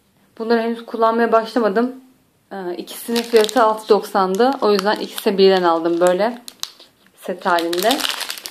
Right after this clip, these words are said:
Ee, daha sonra Oriflame'dan Very Me adlı siyah renkte eyeliner aldım. Şöyle, yine bunun fiyatı da altı doksandı. Bu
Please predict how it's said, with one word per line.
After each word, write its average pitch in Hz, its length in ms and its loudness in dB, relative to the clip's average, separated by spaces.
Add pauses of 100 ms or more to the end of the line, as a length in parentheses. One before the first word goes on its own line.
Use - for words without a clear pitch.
(880)
Ee, 220 320 -10
daha 233 180 4
sonra 247 460 0 (360)
Oriflame'dan 233 880 2 (300)
Very 233 280 6
Me 233 260 4 (1000)
adlı 240 720 2 (800)
siyah 214 580 2
renkte 202 360 0 (120)
eyeliner 202 440 2
aldım. 175 500 2 (320)
Şöyle, 180 360 0
yine 214 300 -2
bunun 196 200 -2
fiyatı 196 360 0
da 208 80 4
altı 180 220 -2
doksandı. 180 760 0 (600)
Bu 220 360 4